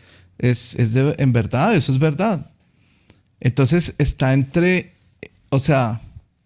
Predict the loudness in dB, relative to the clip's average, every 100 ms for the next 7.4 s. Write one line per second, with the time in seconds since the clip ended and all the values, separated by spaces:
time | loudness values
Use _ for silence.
0 | _ _ _ _ -2 2 2 0 -2 0
1 | 0 0 -2 -2 -8 _ _ _ _ _
2 | _ _ -2 0 0 -2 -4 -4 0 0
3 | 0 0 -2 0 2 2 0 0 0 0
4 | 2 0 2 0 2 0 -4 -16 _ _
5 | _ _ -4 0 2 2 0 -2 0 2
6 | 2 2 2 2 0 2 2 2 2 0
7 | -2 0 -2 -2